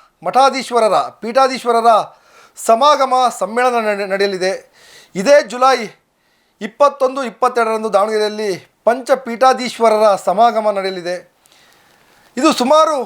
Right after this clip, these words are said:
ಒಂದೂವರೆ ದಶಕಗಳ ಬೇಡಿಕೆಯಾಗಿತ್ತು, ಭಕ್ತರ ಬೇಡಿಕೆಯಾಗಿತ್ತು.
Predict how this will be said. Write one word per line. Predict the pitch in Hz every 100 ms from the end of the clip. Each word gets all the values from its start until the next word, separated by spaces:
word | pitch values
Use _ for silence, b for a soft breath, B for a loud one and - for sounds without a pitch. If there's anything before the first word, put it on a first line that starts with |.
| 165 160
ಒಂದೂವರೆ | 254 302 311 262 254
ದಶಕಗಳ | 214 262 262 262 254 240 175 - B B
ಬೇಡಿಕೆಯಾಗಿತ್ತು, | 135 226 277 226 190 151 - 123 _ _ _ -
ಭಕ್ತರ | 160 220 262 240
ಬೇಡಿಕೆಯಾಗಿತ್ತು. | 202 190 180 160 147 120